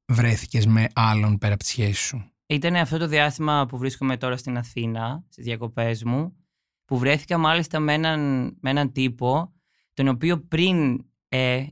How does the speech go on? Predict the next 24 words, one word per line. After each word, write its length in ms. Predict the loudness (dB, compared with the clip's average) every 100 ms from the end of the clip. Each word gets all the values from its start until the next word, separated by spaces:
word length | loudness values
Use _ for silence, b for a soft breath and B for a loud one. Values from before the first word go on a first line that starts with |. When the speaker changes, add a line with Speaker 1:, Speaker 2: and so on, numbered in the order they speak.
| _ _ _
Speaker 2:
πριν 200 | -2 -2
εφτά 380 | -2 0 0
οχτώ 240 | 0 -2 -4
χρόνια, 720 | -2 0 2 2 2 0 -4 _ _ _ _ _
ε, 220 | 0 2
ζει 120 | 0 0
στο 120 | -2
εξωτερικό 520 | -4 -4 -2 -2 0
αυτό, 420 | -2 -2 -8 -8
στο 160 | -4 -2
Άμστερνταμ, 640 | 0 0 -4 -4 -4 -4 -8
και 500 | -4 0 2 0 -2 -4
είχαμε 320 | -4 -2 -2
γνωριστεί 400 | 0 0 -2 -2
μέσω 240 | -2 -2 -2
μιας 160 | -2
εφαρμογής. 800 | -2 -2 0 0 -2 -4 -6 -12 _ _ _ _ _ _
Υπήρξε 560 | -4 0 0 0 0
ένας 520 | 2 2 0 -2 -6 -8
κεραυνοβόλος 760 | 0 0 2 2 2 2 2 0
έρωτας, 440 | 0 0 -2 -4
αν 140 | -2 -2
θες, 540 | -2 -2 -2 -8 -20 _ _
διαδικτυακά, 1040 | 0 2 0 -2 0 0 2 2 2 -2